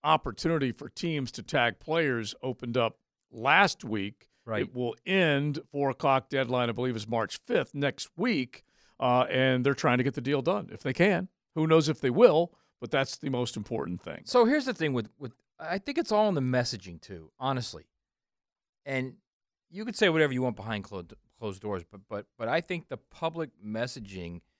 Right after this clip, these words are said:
Speaker 2: shouldn't be, "I don't wanna get into that." It should be, "Look, the guy had a great season. Bet on himself, had a great season. We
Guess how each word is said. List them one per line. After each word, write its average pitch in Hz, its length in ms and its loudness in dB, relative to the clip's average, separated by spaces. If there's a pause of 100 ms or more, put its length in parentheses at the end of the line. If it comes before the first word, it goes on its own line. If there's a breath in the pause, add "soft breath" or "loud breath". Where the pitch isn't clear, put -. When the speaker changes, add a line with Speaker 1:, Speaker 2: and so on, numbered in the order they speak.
(640)
Speaker 2:
shouldn't 165 480 -4
be, 147 180 -6
"I 269 140 2
don't 302 120 4
wanna 262 160 4
get 196 160 2
into 175 140 0
that." 160 80 0
It 143 100 -10
should 226 200 -6
be, 208 320 -4 (180)
"Look, 151 340 -4 (880)
the 117 100 -10
guy 135 220 2
had 131 180 -2
a 104 100 -2
great 101 440 -8
season. 98 440 -12 (580)
Bet 117 160 0
on 160 120 0
himself, 120 420 -6
had 110 120 -4
a 107 40 -6
great 107 340 -8
season. 98 380 -8
We 110 140 -4